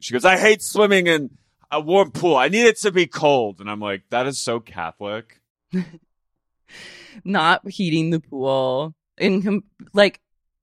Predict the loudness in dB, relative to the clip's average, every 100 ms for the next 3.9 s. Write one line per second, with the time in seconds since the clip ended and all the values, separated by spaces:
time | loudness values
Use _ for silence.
0 | _ -4 -2 0 0 0 -2 -4 -2 0
1 | 2 2 0 -2 -6 -8 -6 -2 0 0
2 | 2 2 0 -6 -10 -6 -2 0 0 0
3 | -2 -2 -2 0 0 -4 -6 -8